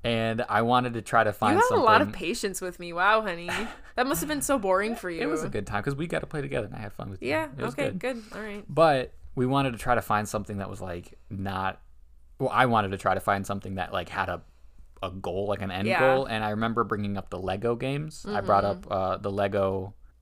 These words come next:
Speaker 1: Star Wars. It was
Speaker 2: Was that the
Speaker 1: Lego
Speaker 2: first
Speaker 1: Star
Speaker 2: one?
Speaker 1: Wars,
Speaker 2: Yeah.
Speaker 1: yeah. It was, um, the Lego The Force Awakens, Lego Star Wars game.
Speaker 2: Uh-huh.
Speaker 1: And you didn't like it
Speaker 2: Yeah,
Speaker 1: at
Speaker 2: 'cause
Speaker 1: all.
Speaker 2: you're like, "Well, he, she likes Star Wars."
Speaker 1: Yeah.
Speaker 2: And
Speaker 1: And
Speaker 2: Lego's pretty simple.
Speaker 1: it's a very simple
Speaker 2: Yeah.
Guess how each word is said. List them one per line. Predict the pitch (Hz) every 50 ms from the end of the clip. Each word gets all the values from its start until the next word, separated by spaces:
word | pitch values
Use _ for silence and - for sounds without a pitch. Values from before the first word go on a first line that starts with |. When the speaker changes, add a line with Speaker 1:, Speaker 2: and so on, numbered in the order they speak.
| - - -
Speaker 1:
Star | - - - 117 110 101
Wars. | 95 85 78 80 - - - - - -
It | -
was | 107 107
Speaker 2:
Was |
that | 110
the | 110 107
Speaker 1:
Lego | 104 107 107
Speaker 2:
first | 104 107
Speaker 1:
Star | - 107 104 101
Speaker 2:
one? | 196 196
Speaker 1:
Wars, | 196 185 180 180
Speaker 2:
Yeah. | 101 98 185 190
Speaker 1:
yeah. | - - - - -
It | - 104
was, | 104 101 104
um, | 104 101 98 98 104
the | 110 107
Lego | 107 104 104 104 104 101 101 101 - - -
The | - 113 110 101 98 98
Force | - - 110 107 - -
Awakens, | 98 98 95 92 - 92 90 92 -
Lego | - 95 95 95
Star | - - 98 95
Wars | 95 98 101
game. | - - -
Speaker 2:
Uh-huh. | 190 196 196 185 175 175 175 202 208 - - - - - - - - - - - -
Speaker 1:
And | - 104 101
you | 101 104
didn't | 107 107 98 92
like | 92 - - -
it | 90 -
Speaker 2:
Yeah, | 208 202
Speaker 1:
at | -
Speaker 2:
'cause | 233 233
Speaker 1:
all. | - 240
Speaker 2:
you're | 226 220
like, | 214 202 196 - -
"Well, | 202 202 214
he, | 214 - -
she | - - 233 220
likes | 220 220 233 226 -
Star | - 202 190 190 170
Wars." | 156 143 156 156 160 175 196 - 127
Speaker 1:
Yeah. | 127 - - 80 - - - - - - - - -
Speaker 2:
And | 180 185 185 185 180 180 175 175 -
Speaker 1:
And | 131 127 127 127
Speaker 2:
Lego's | 196 208 208 214 214 214
pretty | - - 240 214 220
simple. | - - 240 226 233 - 180 170 165 165 175 196
Speaker 1:
it's | 185 -
a | 120
very | 107 127 127 139 143
simple | 143 - - - 135 127 190
Speaker 2:
Yeah. | 185 175 170 170 160 - -